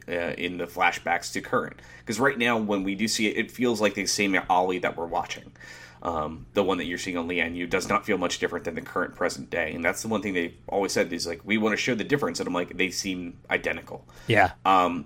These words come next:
Speaker 1: so if you have a drastically more positive, hope-driven character, uh, and then versus the, uh, the past, the darker side of him, I think that would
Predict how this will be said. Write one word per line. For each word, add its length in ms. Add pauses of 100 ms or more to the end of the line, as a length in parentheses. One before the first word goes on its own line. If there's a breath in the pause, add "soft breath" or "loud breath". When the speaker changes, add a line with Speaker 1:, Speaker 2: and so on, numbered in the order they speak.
Speaker 1:
so 240
if 80
you 140
have 180
a 120
drastically 580
more 280
positive, 840 (180)
hope-driven 720
character, 600 (720 soft breath)
uh, 520
and 140
then 120
versus 360
the, 140
uh, 240 (260)
the 120
past, 480
the 60
darker 400
side 300
of 100
him, 220 (240 loud breath)
I 100
think 420
that 220
would 240